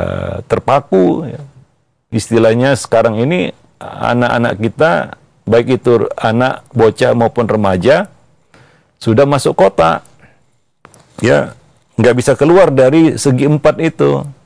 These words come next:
Kalau nggak sibuk dengan handphonenya, dia sibuk dengan tabletnya ataupun iPadnya, ya. Bosan dengan, eh, tabletnya,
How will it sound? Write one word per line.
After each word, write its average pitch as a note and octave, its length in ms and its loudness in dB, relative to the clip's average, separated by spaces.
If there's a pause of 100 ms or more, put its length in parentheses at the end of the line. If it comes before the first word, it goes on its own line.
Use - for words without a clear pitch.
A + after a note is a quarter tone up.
(760)
Kalau G#2+ 380 2
nggak G#2+ 260 4 (640)
sibuk G#2 400 0
dengan G2 720 0
handphonenya, G2+ 880 -2
dia G2 160 2
sibuk F2 400 -6
dengan G#2+ 640 -4 (480)
tabletnya D3 720 0
ataupun F#2+ 400 -2
iPadnya, C#3 800 -2 (720)
ya. - 400 -4 (880)
Bosan G2+ 400 0
dengan, G2 320 -2 (160)
eh, F#2 400 -2
tabletnya, A#2 880 -2